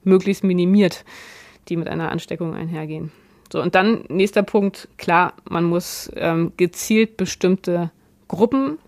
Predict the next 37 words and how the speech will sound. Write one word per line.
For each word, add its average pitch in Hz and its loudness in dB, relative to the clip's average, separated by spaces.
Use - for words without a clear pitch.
von 247 -2
Familien 220 -2
fördern, 220 -2
also 175 -2
insbesondere 170 -4
die 170 -10
Alleinerziehenden, 202 0
dann 170 0
die 170 -8
Familie 180 0
mit 165 -4
Einzelkindern 190 0
und - 0
die 180 -4
Familie 175 0
mit 170 -4
begrenzten 165 -6
Ressourcen. 165 -4
Es 170 -6
ist - -8
klar, 170 4
wenn 160 2
man 160 2
eine 170 -2
Familie 185 4
hat 185 -2
mit 180 -2
vielleicht - -2
vielen 190 4
Kindern, 196 4
die 185 4
noch 185 2
nicht 185 0
mal 202 6
einen 180 2
Balkon 180 2
hat, 196 0